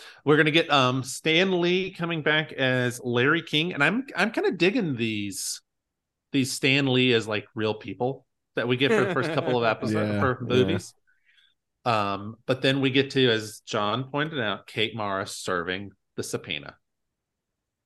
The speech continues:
Speaker 3: Was this
Speaker 1: This
Speaker 3: really just, like, one of her first acting gig type things? I mean, no, I'm assuming that character isn't meant to come up again in any other sort of comic book relevance.
Speaker 1: No, I think this might be one of her first. I think it's, like, right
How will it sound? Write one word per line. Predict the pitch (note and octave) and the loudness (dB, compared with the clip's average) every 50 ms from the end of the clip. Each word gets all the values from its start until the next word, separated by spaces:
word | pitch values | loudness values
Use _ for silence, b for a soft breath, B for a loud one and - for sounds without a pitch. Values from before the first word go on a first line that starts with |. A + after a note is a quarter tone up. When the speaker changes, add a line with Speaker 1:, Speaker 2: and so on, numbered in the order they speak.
| _ _ _ _ _ _ _ _ _ _ _ | _ _ _ _ _ _ _ _ _ _ _
Speaker 3:
Was | A2+ G#2+ - | -2 4 6
this | G3 G3+ | 4 6
Speaker 1:
This | - B2+ | 8 8
Speaker 3:
really | B2+ C3 D3+ D#3+ | 10 10 10 10
just, | C#3+ D3 C3+ - | 10 8 8 8
like, | - B2+ A#2 - - | 8 8 8 6 6
one | G2+ A2+ A#2 | 6 8 8
of | B2 - | 8 6
her | - B2+ A2+ | 6 6 6
first | - - A#2 A#2 A2+ - | 6 8 6 6 6 4
acting | - G2+ G#2 G#2+ - B2+ A#2 A2 | 0 -2 0 -2 -2 -2 -2 0
gig | A#2 A#2+ A#2+ B2 | 0 0 -2 0
type | - - C#3 B2+ B2+ | 2 2 2 2 2
things? | - C3 C3 B2+ B2+ C#3+ D3 - - - - | 0 0 0 2 0 -2 -4 -6 -10 -12 -8
I | - | -6
mean, | G2+ G2 F#2+ F#2+ G2 | -2 -2 0 0 2
no, | G2 G2 G2 G2 G2 F#2+ F#2 B B B B B B B - | 4 4 6 6 6 4 2 B B B B B B B 4
I'm | A2+ A2+ B2 | 6 8 8
assuming | B2+ - - D#3+ D3+ C3+ | 8 8 8 8 8 8
that | A#2 B2+ A#2+ - | 8 8 6 6
character | - C#3 B2+ B2 - - A#2 | 6 8 8 8 8 6 6
isn't | G#2+ F#2+ A2+ F#2+ F#2+ | 6 6 4 2 2
meant | G2 G#2+ A2 - | 0 -2 -2 -2
to | G#2+ G2+ | -4 -2
come | - - G#2+ G#2+ | 0 2 4 4
up | G#2+ A2 - G#2 | 4 4 2 0
again | G2+ G2 G#2+ A2 G#2+ G2 F#2+ F2+ - - - | 0 2 2 2 2 2 -2 -4 -8 -10 -10
in | E2 G2+ | -8 -6
any | G#2 G#2 G#2 G2+ | -4 -2 0 0
other | F#2+ F#2+ F#2+ F#2 F#2+ G#2 - _ - - | 0 0 0 -2 -4 -6 -10 _ -16 -10
sort | - - G#2+ | -6 -6 -6
of | G2+ F2 | -6 -6
comic | - - G2+ F#2+ F#2+ F#2 - _ | -4 -2 0 0 0 -2 -4 _
book | - A2 G2 - | -4 -4 -2 0
relevance. | - G2 G2+ G2+ F2 - F2 G2+ - - | 0 0 0 0 -2 -4 -6 -8 -10 -12
Speaker 1:
No, | - B2 A#2 A#2+ B2 B2 B2+ B2+ B2 A2 | -10 -8 -4 -2 0 0 0 0 -2 -4
I | A#2 A2+ | -6 -6
think | - C#3 E3+ G#3+ - | -4 -4 -6 -4 -4
this | B3 - - - | -4 -6 -4 -2
might | - A#2 C#3 | -2 -2 0
be | C#3 A#2+ | 0 -2
one | G#2 G2 F#2+ | -2 -2 -2
of | F#2+ | -4
her | G2 G2 - - | -4 -6 -4 -4
first. | G2+ G2+ A2 A#2+ | -4 -2 0 2
I | B2 | 2
think | C#3+ F3 F#3+ | 2 2 0
it's, | F3 - - | -2 -2 -2
like, | C3 A2+ - | -2 -2 0
right | - A#2 A2+ A#2 | 0 0 0 0